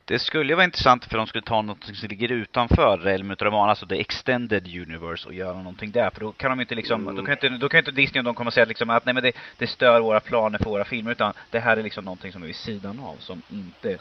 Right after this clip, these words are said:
Speaker 1: stör där.
Speaker 2: Men det är
Speaker 1: Det skulle
Speaker 2: därför,
Speaker 1: vara
Speaker 2: det är
Speaker 1: coolt.
Speaker 2: därför de har hållit sig till, eh, liksom, kotor och sånt. Då är det liksom, åh, tretusen år sedan, liksom. Det är för det har ju i stort sett ingen impact på, liksom, filmerna och så.
Speaker 1: Ja, men det är det, det jag tycker om. Då vet man att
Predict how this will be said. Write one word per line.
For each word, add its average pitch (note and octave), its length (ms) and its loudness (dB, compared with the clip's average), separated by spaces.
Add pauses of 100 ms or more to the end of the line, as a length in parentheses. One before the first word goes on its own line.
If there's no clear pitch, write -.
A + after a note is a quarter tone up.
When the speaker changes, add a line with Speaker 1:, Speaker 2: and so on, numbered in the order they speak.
Speaker 1:
stör E2 640 -10 (100)
där. A2 160 -4
Speaker 2:
Men A2+ 120 -4
det B2 60 2
är A#2+ 60 4
Speaker 1:
Det B2 60 2
skulle B2 140 8
Speaker 2:
därför, C3 200 4
Speaker 1:
vara - 80 -6
Speaker 2:
det D3 60 2
är C#3+ 60 4
Speaker 1:
coolt. C#3 80 -4
Speaker 2:
därför C3+ 280 -4
de D3 160 -6
har B2 180 2
hållit B2+ 300 -8
sig B2 180 -8
till, G#2+ 500 -8
eh, G2+ 160 -6
liksom, G#2 400 -12
kotor G#2+ 480 -8
och A2 60 -6
sånt. A2 220 -12
Då A2 220 -2
är A2 120 -4
det A2+ 180 -4
liksom, A2+ 280 -6
åh, D3+ 200 -2
tretusen A2 640 -6
år G2 120 -6
sedan, E2+ 260 -12
liksom. F2+ 340 -12 (600)
Det A2+ 140 4
är A#2 60 2
för A#2+ 120 -2
det A#2 180 4
har A#2+ 160 4
ju A#2 220 2
i A#2+ 40 -6
stort C3 220 -4
sett A#2 100 -8
ingen A#2+ 360 -4
impact A2 460 -8
på, G#2 260 -6
liksom, G2+ 320 -12
filmerna G#2+ 560 -8
och - 140 -12
så. - 240 -14 (520)
Speaker 1:
Ja, D#3+ 60 -6
men D3 160 -2
det D3 60 6
är D3+ 80 6
det, - 60 0
det D3 140 2
jag C3+ 140 6
tycker D3+ 240 -6
om. A2 180 0
Då G#2 100 -6
vet B2 220 2
man A2+ 120 4
att - 140 -2